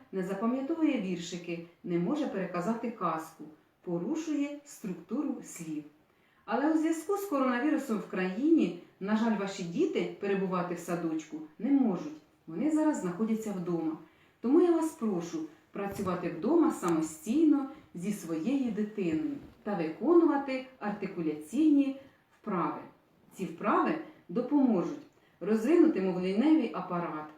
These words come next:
формувати у дітей правильне мовленнєве дихання та відпрацюють повноцінні рухи артикуляційних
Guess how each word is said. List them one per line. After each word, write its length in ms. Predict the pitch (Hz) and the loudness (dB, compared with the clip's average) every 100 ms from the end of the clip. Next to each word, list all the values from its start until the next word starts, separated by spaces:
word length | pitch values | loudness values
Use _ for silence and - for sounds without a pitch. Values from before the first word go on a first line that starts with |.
| _ _ _ _ - | _ _ _ _ -6
формувати 600 | 196 185 175 269 320 302 | -2 0 2 2 2 2
у 60 | |
дітей 460 | 277 277 262 254 254 - _ | 2 0 -2 -2 -2 -8 _
правильне 640 | 175 185 285 285 247 - 190 | -6 -2 0 0 0 -2 -2
мовленнєве 640 | 180 170 165 180 233 202 180 | -2 0 -2 0 0 -2 -2
дихання 480 | 175 170 160 147 - - _ - | -4 -4 -6 -6 -6 -20 _ -10
та 120 | 185 | -6
відпрацюють 1080 | 180 - 165 156 - 240 339 311 311 - _ | -6 -6 -6 -6 -6 0 2 2 0 -6 _
повноцінні 800 | 202 175 170 170 302 339 294 262 | -6 0 0 2 2 6 8 8
рухи 460 | 220 196 - 160 - | 4 0 -4 -8 -8
артикуляційних 880 | - 180 190 180 160 160 262 277 277 | -8 -6 -6 -6 -4 -4 0 4 4